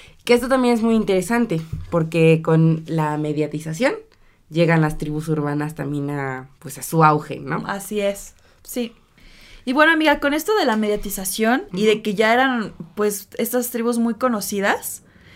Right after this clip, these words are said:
Speaker 2: pues, yo siento que a partir de aquí empezaron los prejuicios, ¿no? Como que inicios del siglo veintiuno.
Speaker 1: Sí.
Speaker 2: Porque aquí, pues, ya empezaron ciertos conflictos y ya el hecho de ser tan conocidos, pues, ya era como que una tribu urbana contra otra tribu urbana.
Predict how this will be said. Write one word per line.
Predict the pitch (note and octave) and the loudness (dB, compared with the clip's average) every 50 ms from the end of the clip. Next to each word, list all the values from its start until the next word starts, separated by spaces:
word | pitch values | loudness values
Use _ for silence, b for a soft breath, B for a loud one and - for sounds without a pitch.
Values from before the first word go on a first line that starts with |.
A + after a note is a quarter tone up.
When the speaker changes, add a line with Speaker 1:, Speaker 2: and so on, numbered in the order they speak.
| b b b _ | b b b _
Speaker 2:
pues, | - B3 C4 A#3+ G#3 | 6 6 6 6 2
yo | C#4 D#4 | 0 0
siento | D4+ F4+ E4+ D#4+ F4+ F4 - | 0 -2 -2 -4 -4 -4 -2
que | B3+ | -2
a | A3 A3+ | -2 0
partir | G#3+ G3+ G3+ A3 A3+ | 0 -2 -2 0 0
de | A#3 A#3+ | 0 0
aquí | A#3+ A#3+ A#3+ | 0 -2 -4
empezaron | A#3+ A3+ A#3 A3+ A3 A#3 A3 A3 A3+ A3 | -4 -2 -4 -4 -2 -2 -2 0 0 -2
los | G#3 G3 - | -2 -6 -8
prejuicios, | - - F#3+ F#3+ - - A3 G#3+ - F#3+ F#3 F3 E3+ | -10 -10 -10 -8 -4 -4 -4 -4 -4 -8 -12 -12 -10
¿no? | G3+ G#3+ C#4+ F#4+ F#4+ - - - - | -10 -10 -10 -12 -14 -18 -20 -14 -10
Como | - G#3 G#3 G3+ G3+ | -8 -6 -6 -6 -6
que | G#3+ | -6
inicios | G#3 G#3+ A3 A#3 B3+ A#3+ | -6 -4 -4 -4 -4 -4
del | A3+ G3+ | -4 -4
siglo | G3 G3+ A3 G#3 G#3+ G#3+ | -4 -4 -4 -4 -2 -2
veintiuno. | G#3 F#3+ F3 D#3+ - F#3+ G3 G3 F#3 F3 E3+ B B B B B B B B B B B B | -4 -4 -6 -6 -6 -4 -4 -4 -4 -6 -8 B B B B B B B B B B B B
Speaker 1:
Sí. | - - - F3+ F3 | -10 -6 -4 2 6
Speaker 2:
Porque | G#3 C4 B3+ B3+ - B3+ B3+ | 6 6 6 6 4 6 6
aquí, | A#3 A#3+ C4+ C#4 - D#4 | 6 6 6 4 0 -4
pues, | D#4 - E4+ E4+ C4 | -2 0 0 0 2
ya | C4+ C4 C4 C4 C4+ C4+ C4 A#3+ - - - - _ _ _ _ _ _ - _ _ _ _ _ - - - | 4 4 4 4 4 4 4 2 2 -2 -8 -20 _ _ _ _ _ _ -20 _ _ _ _ _ -20 -4 -2
empezaron | A3+ B3+ B3+ B3 D4 D4 E4 D#4+ F4 F#4+ G4+ G#4 G4 C4+ - - - | 0 0 0 0 0 0 2 2 2 2 2 0 -4 -6 -8 -10 -10
ciertos | G#3+ - - C4 A3+ - D4 D4 - | -8 -4 -4 -4 -4 -4 -6 -8 -6
conflictos | - A3+ G#3 G3+ G3 - - A3+ A3+ A#3+ A#3 - - - - A#4+ B4 - - | -6 -6 -6 -6 -6 -6 -4 -4 -4 -4 -4 -8 -10 -8 -6 -6 -6 -6 -6
y | - G#3+ | -2 0
ya | A3 A3+ | 0 2
el | A#3 B3 | 2 2
hecho | A#3+ - D4+ | 0 0 -2
de | C4 A#3+ | -2 -2
ser | A#3 G#3+ G3+ | -2 -6 -6
tan | - - A3+ A3+ A3 | -4 -2 -2 -2 -2
conocidos, | A3 G3+ F#3+ F#3+ F#3+ - A3 G#3 G#3+ A#3 A#3 | -4 -6 -6 -6 -6 -4 -4 -2 -2 -2 -4
pues, | - - F#3 F#3 | -4 -6 -4 0
ya | F#3+ G#3 G#3 G#3 G#3 B B B B B B | 2 2 2 2 0 B B B B B B
era | - A3 A#3 A#3+ | 0 2 2 2
como | A#3 G#3+ G3+ G3 G3+ | 2 0 -4 -4 -4
que | G#3 A3 | -2 -2
una | A#3 B3+ A3+ | -2 -2 -2
tribu | B3+ A#3+ B3 A#3+ | -2 -2 -2 0
urbana | A#3+ A3+ A#3 A3+ A3+ A#3+ B3 | 0 2 2 2 2 0 -2
contra | B3 A3 G3+ F#3 G3 G3 G3 | -2 -6 -6 -2 -2 -2 -2
otra | G3 G3+ G#3 | -2 -4 -6
tribu | G3+ G#3 G3 F#3+ F#3+ | -6 -6 -6 -6 -6
urbana. | F#3 F#3 F#3 F3 E3+ E3 E3 E3 | -4 -4 -4 -4 -4 -6 -8 -8